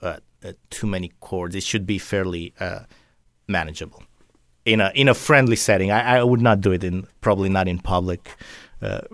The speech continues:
because, you know, knowing ho-, what you can do on an instrument that you've studied for twenty years and then playing a new instrument, there's an element of technique that you become a perfectionist in that way.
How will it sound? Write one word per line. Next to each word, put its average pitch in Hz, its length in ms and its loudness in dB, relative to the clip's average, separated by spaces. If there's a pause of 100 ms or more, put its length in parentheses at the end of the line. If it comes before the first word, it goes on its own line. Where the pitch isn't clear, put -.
(120)
because, 110 380 0
you 123 80 4
know, 123 100 6
knowing 151 560 6
ho-, 143 160 0
what 135 220 4
you 143 80 0
can 131 160 2
do 135 100 6
on 127 80 4
an 120 120 4
instrument 135 380 2
that 123 140 0
you've 123 100 -2
studied 123 480 0
for 117 220 0
twenty 117 320 -2
years 110 400 0 (640)
and 107 220 0
then 104 400 4
playing 110 340 2
a 107 60 2
new 110 160 2
instrument, 107 460 0
there's 98 260 -2
an 98 120 -2
element 101 320 -2
of 92 140 -8
technique 101 400 -4
that 98 160 -6
you 127 160 0
become 143 360 2
a 139 60 2
perfectionist 147 640 2
in 160 120 4
that 156 120 6
way. 160 280 6